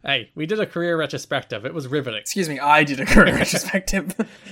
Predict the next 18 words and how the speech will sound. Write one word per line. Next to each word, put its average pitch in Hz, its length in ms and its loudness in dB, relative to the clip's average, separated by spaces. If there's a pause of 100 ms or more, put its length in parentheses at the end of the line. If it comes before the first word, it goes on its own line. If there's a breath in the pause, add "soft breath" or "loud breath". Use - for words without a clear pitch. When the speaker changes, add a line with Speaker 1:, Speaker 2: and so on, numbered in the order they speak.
(120 loud breath)
Speaker 1:
Tenay 175 340 -4
inquires 160 500 -2
about 151 180 -4
what 151 220 -6
was 143 160 -8
behind 139 460 -6
the 131 80 -8
slap, 127 420 -8
and 127 380 -10
Jarrett 131 300 0
gets, 120 220 -10
like, 117 340 -10
deathly 127 500 -4
serious, 113 680 -8
and 110 60 -14
he's 110 100 -12
like, 110 200 -12
"Never, 123 640 -4